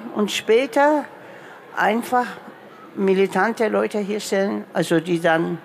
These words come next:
eben antikommunistisch sehr aktiv sind in einer Gesellschaft, und zwar mit dem Religion, so.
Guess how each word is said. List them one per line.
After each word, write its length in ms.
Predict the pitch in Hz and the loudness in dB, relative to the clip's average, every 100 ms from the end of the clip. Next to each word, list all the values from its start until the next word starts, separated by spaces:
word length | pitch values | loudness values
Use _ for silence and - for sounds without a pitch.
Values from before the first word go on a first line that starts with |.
| - - - - - - - - | -14 -20 -20 -20 -20 -20 -18 0
eben 580 | 165 170 160 156 151 156 - - - - | 4 4 4 4 2 -4 -14 -20 -20 -12
antikommunistisch 1160 | - 165 160 165 156 160 156 170 - 165 151 - - - - - - - - - - - - - - - | -2 -2 -2 -2 2 4 4 0 -4 -6 -6 -10 -16 -20 -20 -20 -20 -20 -20 -20 -20 -20 -20 -20 -20 -12
sehr 440 | 139 160 196 - | -2 2 4 2
aktiv 420 | 170 - - 185 | -4 -6 -4 -2
sind 420 | - - 143 147 - | -2 -6 -4 -4 -4
in 140 | 165 | 0
einer 160 | 147 147 | 0 0
Gesellschaft, 480 | 147 151 147 - - | -4 -6 -6 -6 -6
und 140 | 170 | -4
zwar 360 | 143 - 156 196 | -4 0 2 2
mit 240 | 190 170 | 2 0
dem 200 | 170 160 | 2 2
Religion, 640 | 156 160 156 147 156 147 131 - - | 2 0 -2 0 2 2 -2 -10 -16
so. 280 | - 127 | -12 -12